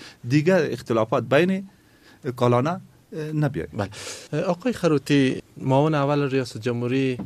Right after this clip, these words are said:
Speaker 2: رئیس جمهور را به قومگرایی متهم کرده، آیا واقعاً رئیس جمهور قومگراست؟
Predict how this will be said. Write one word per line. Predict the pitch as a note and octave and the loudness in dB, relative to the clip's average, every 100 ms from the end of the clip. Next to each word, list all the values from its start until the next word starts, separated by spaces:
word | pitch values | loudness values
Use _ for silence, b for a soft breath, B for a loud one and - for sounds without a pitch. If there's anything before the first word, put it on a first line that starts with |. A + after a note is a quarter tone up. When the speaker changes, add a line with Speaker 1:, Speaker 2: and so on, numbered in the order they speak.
| - - | -14 -8
Speaker 2:
رئیس | A#2 G#2+ A2+ A2 | -4 0 0 0
جمهور | A2+ A2 A2+ | 0 -2 0
را | C3+ | 0
به | A2+ A2 A2 | 0 -2 -4
قومگرایی | A2+ G#2+ G#2 G#2 B2 | -4 -2 0 2 2
متهم | C3 A2+ G#2+ G#2 G#2+ | 0 -4 -6 -4 -4
کرده، | A2 A2 G2+ G#2 - - | -4 -4 -4 -6 -10 -4
آیا | C3+ C3+ | 0 0
واقعاً | B2+ - D3 C#3 | -2 -6 -4 -2
رئیس | A#2+ A2 | -2 -4
جمهور | A#2+ C3+ - | -6 -8 -10
قومگراست؟ | - A2+ A#2 A#2 C3+ F#3+ - | -10 -8 -8 -6 -8 -10 -18